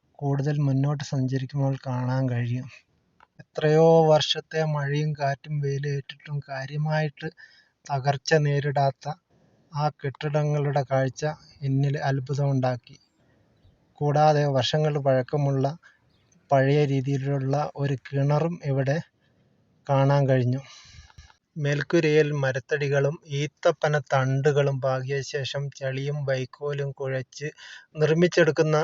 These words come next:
ഒരു മേൽക്കൂര സംവിധാനമായിരുന്നു അക്കാലത്തുണ്ടായിരുന്നത്. എത്രയോ നൂറ്റാണ്ടുകൾക്ക് മുൻപ് നിർമ്മിച്ചിരിക്കുന്ന കെട്ടിടങ്ങളെ അവശിഷ്ടങ്ങളാണ് നമ്മളിപ്പോൾ ഇവിടെ കാണുന്നത്.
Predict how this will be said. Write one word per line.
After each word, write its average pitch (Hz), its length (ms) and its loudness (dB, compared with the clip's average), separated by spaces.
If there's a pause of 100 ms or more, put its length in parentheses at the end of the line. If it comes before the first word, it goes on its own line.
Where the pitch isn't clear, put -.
(200)
ഒരു 151 240 2 (100)
മേൽക്കൂര 143 800 2
സംവിധാനമായിരുന്നു 135 1300 -2
അക്കാലത്തുണ്ടായിരുന്നത്. 131 1300 -4 (1600)
എത്രയോ 143 460 0 (260)
നൂറ്റാണ്ടുകൾക്ക് 147 1300 -2
മുൻപ് 139 460 -2
നിർമ്മിച്ചിരിക്കുന്ന 139 1040 -6
കെട്ടിടങ്ങളെ 139 760 -6
അവശിഷ്ടങ്ങളാണ് 131 1120 -6
നമ്മളിപ്പോൾ 131 680 -10
ഇവിടെ 131 260 -12 (640)
കാണുന്നത്. 131 640 -6